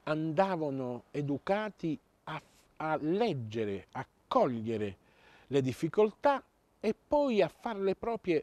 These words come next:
per poterle affrontare. Oggi devo rettificare quello che dicevo,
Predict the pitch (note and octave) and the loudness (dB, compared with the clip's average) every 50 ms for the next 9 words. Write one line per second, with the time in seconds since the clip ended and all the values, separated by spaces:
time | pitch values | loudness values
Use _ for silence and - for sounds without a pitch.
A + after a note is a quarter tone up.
0 | - _ _ G3 F#3 - - - F#3 F3 - G3+ F#3+ E3+ D#3+ D#3 D3+ D3+ C#3 B2+ | -2 _ _ -2 -2 -2 -4 -6 -8 -4 0 0 0 0 0 0 2 2 0 0
1 | - _ _ _ - - - _ D3+ D#3 - - - D#3 C#3 C3 C3 B2 - - | -2 _ _ _ -20 -20 -10 _ -2 -2 -2 0 -2 -2 0 0 -2 -4 -6 -6
2 | G#2 F2+ E2+ E2 E2 D#2+ D#2+ E2+ E2+ _ _ _ _ _ - - - - - - | -6 -6 -6 -8 -10 -10 -14 -16 -20 _ _ _ _ _ -20 -20 -20 -20 -4 2
3 | C#4+ D#4 D4 A3 E3+ D3 C#3 C#3+ D3 C#3+ C3+ - _ _ _ C#3+ F3 G#3+ G3 E3 | 4 4 4 4 2 -2 -2 -2 0 0 -2 -2 _ _ _ 4 4 4 6 4
4 | E3+ E3+ E3 - _ - A3 - - F#3 - - A3 B3+ G#3+ E3+ C3 - C#3 B2+ | 2 2 0 -2 _ -6 -6 -6 -6 -6 -4 -4 -4 -2 -2 -2 -2 -2 -4 -4
5 | A#2+ A2+ G2+ A#2 G#2+ G2+ G#2 G2+ - - A2 F#2+ F2+ F2+ F2 F2+ F#2+ | -4 -4 -4 -6 -8 -6 -8 -10 -8 -10 -10 -10 -10 -10 -12 -14 -18